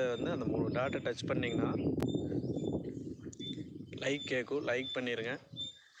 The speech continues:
அட்லீஸ்ட் உங்களுக்கு யூஸ் ஆகவில்லை என்றாலும் இந்த வீடியோ நிறைய பேர்த்துக்கு ஷேர் ஆகும். நீங்க ஷேர் பண்ணவே வேண்டியதில்லை, லைக் மட்டும் போட்டிங்கன்னா போதும், அது நிறைய பேர்த்துக்கு ஷேர் ஆகும். யாருக்கு யூஸ் ஆகுமோ அவங்க யூஸ் பண்ணிக்குவாங்க.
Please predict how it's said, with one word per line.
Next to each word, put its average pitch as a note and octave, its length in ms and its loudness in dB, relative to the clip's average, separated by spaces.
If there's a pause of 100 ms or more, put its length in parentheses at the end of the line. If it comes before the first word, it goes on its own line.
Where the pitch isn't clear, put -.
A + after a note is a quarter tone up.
(200)
அட்லீஸ்ட் D3 380 0
உங்களுக்கு B2+ 380 0 (360)
யூஸ் C#3 280 0
ஆகவில்லை A#2+ 540 2
என்றாலும் A2+ 400 0 (320)
இந்த A#2 180 0
வீடியோ C#3 200 4
நிறைய A#2+ 360 2
பேர்த்துக்கு C3 400 -2
ஷேர் C3+ 300 4
ஆகும். G#2 200 -2 (200)
நீங்க A2+ 220 -2
ஷேர் B2+ 240 2
பண்ணவே C3+ 280 0
வேண்டியதில்லை, A2+ 400 -2 (100)
லைக் B2+ 240 2
மட்டும் C3+ 220 0
போட்டிங்கன்னா A#2+ 400 0
போதும், A#2 240 -2 (520)
அது A#2 120 -4
நிறைய A#2 280 0
பேர்த்துக்கு C3 360 -4
ஷேர் A#2+ 260 4
ஆகும். B2 260 0 (840)
யாருக்கு D#3 340 4
யூஸ் C#3 220 0
ஆகுமோ A#2+ 260 0
அவங்க A#2+ 140 0
யூஸ் A2+ 260 -2
பண்ணிக்குவாங்க. G#2+ 440 -2